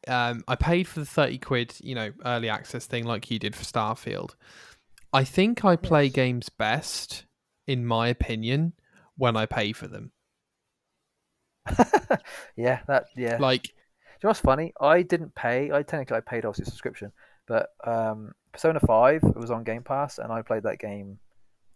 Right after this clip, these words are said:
Speaker 2: hardcore. So I didn't necessarily pay for it, but I did,
Speaker 1: Yeah, I
Speaker 2: but, you
Speaker 1: get
Speaker 2: know,
Speaker 1: you.
Speaker 2: I didn't pay full price for the game, and I, I really
Speaker 1: I
Speaker 2: hardcore
Speaker 1: like
Speaker 2: played
Speaker 1: to
Speaker 2: that
Speaker 1: get
Speaker 2: game. So I don't necessarily think that has that much of an element to it, but it does. Like, if you've put money in something, you,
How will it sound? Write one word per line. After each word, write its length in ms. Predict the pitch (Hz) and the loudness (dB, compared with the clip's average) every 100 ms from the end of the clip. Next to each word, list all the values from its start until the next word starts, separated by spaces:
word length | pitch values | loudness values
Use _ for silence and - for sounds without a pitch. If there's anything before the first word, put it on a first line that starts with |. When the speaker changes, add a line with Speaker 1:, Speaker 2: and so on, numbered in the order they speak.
| - | -6
Speaker 2:
hardcore. 560 | 101 98 - 95 92 - _ _ _ _ _ _ _ _ _ | -4 -4 -6 -6 -6 -10 _ _ _ _ _ _ _ _ _
So 80 | 120 | 0
I 40 | |
didn't 160 | 139 135 | 0 0
necessarily 380 | 127 - 117 113 | -6 -2 -2 0
pay 220 | 120 123 | -2 -2
for 240 | 135 135 | 2 2
it, 60 | 127 | 2
but 80 | 110 | 0
I 80 | - | -2
did, 140 | - | 2
Speaker 1:
Yeah, 120 | 139 | 4
I 80 | 110 | 2
Speaker 2:
but, 80 | - | -2
you 60 | |
Speaker 1:
get 60 | 104 | -6
Speaker 2:
know, 60 | - | -6
Speaker 1:
you. 80 | 117 - - _ _ _ - | -10 -16 -20 _ _ _ -6
Speaker 2:
I 60 | |
didn't 160 | 123 117 | -6 -4
pay 140 | 127 | -6
full 180 | 113 120 | -2 -4
price 260 | - 113 107 | 0 -2 -2
for 120 | - | -10
the 80 | 95 | -12
game, 260 | 95 98 | -10 -10
and 80 | 101 | -10
I, 280 | 104 _ - | -12 _ -6
I 80 | 104 _ _ _ - _ 113 104 | -6 _ _ _ -20 _ -18 -10
really 140 | 107 | 0
Speaker 1:
I 100 | 143 | 2
Speaker 2:
hardcore 80 | 151 | 4
Speaker 1:
like 240 | 175 233 220 | 4 2 0
Speaker 2:
played 120 | 196 | -6
Speaker 1:
to 80 | 156 | -4
Speaker 2:
that 80 | - | 0
Speaker 1:
get 140 | 143 | 0
Speaker 2:
game. 80 | - _ - _ - | 0 _ -20 _ 4
So 80 | |
I 20 | 151 | 6
don't 100 | 208 | 6
necessarily 320 | 196 190 160 | 6 6 4
think 340 | - 151 131 127 | 4 0 2 4
that 240 | 131 - _ - | 4 4 _ -2
has 360 | 127 123 110 | 0 0 -2
that 200 | 104 127 156 | 2 2 2
much 140 | 160 | -2
of 100 | 160 | 0
an 60 | 160 | 2
element 280 | 170 175 | 0 -2
to 100 | - | 2
it, 100 | 170 | 2
but 100 | 160 | 4
it 160 | 135 127 | -2 0
does. 240 | 104 95 110 | 2 2 0
Like, 120 | - | -4
if 140 | 127 | -4
you've 140 | 175 - | -6 0
put 200 | 170 147 | 0 0
money 160 | 120 | -6
in 60 | 131 | -4
something, 420 | - 143 156 147 | -4 -4 -6 -8
you, 220 | 135 131 | -8 -10